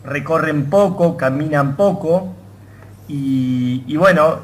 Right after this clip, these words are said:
la verdad que se encontraron con un grupo de vecinos que se comprometieron, que escuchan,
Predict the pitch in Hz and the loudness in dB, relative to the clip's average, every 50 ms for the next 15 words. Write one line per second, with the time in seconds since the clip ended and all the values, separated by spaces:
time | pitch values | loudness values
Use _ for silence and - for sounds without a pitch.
0 | - 135 135 135 131 127 135 139 156 170 170 175 170 165 147 139 135 143 143 143 | -6 -2 -2 0 2 2 4 4 4 2 0 -2 -6 -6 -6 -2 -2 -2 0 2
1 | 156 165 175 170 165 147 147 143 143 151 151 147 156 170 170 156 170 156 147 143 | 4 6 6 4 4 2 -2 -4 -4 -4 -4 -2 -2 -2 0 0 2 2 2 2
2 | 143 135 139 - 170 175 185 190 175 180 - 139 127 - - 135 135 143 131 131 | 0 -2 -4 -4 -2 2 4 4 2 2 0 -6 -8 -8 -8 -8 -4 -4 -2 0
3 | 139 135 135 135 135 135 156 175 190 196 202 202 196 196 180 - - 123 - - | 2 2 2 2 0 0 0 0 2 2 2 2 2 2 2 -2 -6 -8 -12 -10
4 | - 175 185 190 185 - 185 180 180 185 180 175 - - | -6 -4 -2 -2 0 2 4 4 4 4 2 0 -2 -6